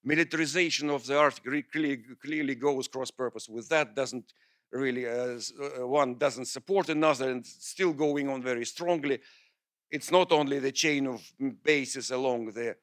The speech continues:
Northern Sea route, that's in fact a minor thing. Primarily it is the, uh, Kola Peninsula and the Barents region, that's where the main effort is. And there is now another, uh, dimension to power projection, it's the Middle East,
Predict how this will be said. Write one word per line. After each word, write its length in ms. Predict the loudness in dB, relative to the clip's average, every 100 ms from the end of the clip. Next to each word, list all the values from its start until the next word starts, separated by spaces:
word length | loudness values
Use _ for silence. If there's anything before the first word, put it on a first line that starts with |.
| -8
Northern 380 | -4 -4 -4 -6
Sea 260 | -4 -2
route, 240 | -2 -2 0
that's 240 | 0 0
in 140 | -6 0
fact 300 | 2 2 2
a 40 |
minor 440 | 2 2 2 -2 -6
thing. 300 | -6 -8 -6
Primarily 640 | 0 2 4 6 6 4
it 260 | 0 -4 -2
is 300 | -4 -4 -8
the, 220 | -6 -6 -10 _ _ _ _ -4
uh, 440 | 0 0 -2 -6 -4
Kola 240 | 4 4 4
Peninsula 680 | 0 -4 -4 -6 -6 -4 -4
and 200 | -6 -6
the 80 | -4
Barents 480 | -2 -2 -4 -8
region, 340 | -8 -8 -8 -4
that's 320 | -2 -2 -6
where 220 | -2 -2
the 120 | -2
main 280 | -4 -4 -4 -6
effort 320 | -10 -10 -14 -14
is. 320 | -16 -14 -18 _ _ _ _ _ _ _ _ _ _ _ _ _ _ -20 _ _ _ _ _ _ _ _ _ _ _ _ _
And 140 | 0 2
there 80 |
is 200 | 2 -2
now 300 | 2 4 4
another, 360 | 2 0 -4 -6
uh, 580 | -8 -4 -4 -4 -6 -6
dimension 560 | -4 -2 -2 -4 -6 -8
to 100 | -4
power 260 | 0 2
projection, 480 | 0 -4 -4 -4 -6
it's 100 | -4
the 60 | -2
Middle 300 | -2 -2 -4
East, 340 | -6 -12